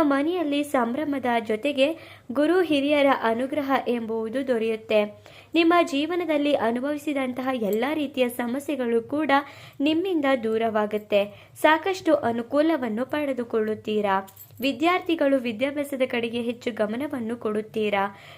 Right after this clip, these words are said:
ವಿದ್ಯಾಭ್ಯಾಸದಲ್ಲಿ ಅನೇಕ ರೀತಿಯ ಅವಕಾಶಗಳು ನಿಮ್ಮನ್ನು ಹುಡುಕಿ ಬರುತ್ತದೆ.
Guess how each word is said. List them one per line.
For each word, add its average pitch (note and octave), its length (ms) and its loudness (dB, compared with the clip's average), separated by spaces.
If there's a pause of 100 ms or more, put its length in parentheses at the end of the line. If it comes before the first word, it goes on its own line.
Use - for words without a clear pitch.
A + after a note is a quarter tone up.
(100)
ವಿದ್ಯಾಭ್ಯಾಸದಲ್ಲಿ D4 920 2
ಅನೇಕ A#3+ 560 -2
ರೀತಿಯ B3 300 -2
ಅವಕಾಶಗಳು A#3 840 -2
ನಿಮ್ಮನ್ನು B3 520 -2
ಹುಡುಕಿ A3+ 340 -2
ಬರುತ್ತದೆ. G#3+ 580 0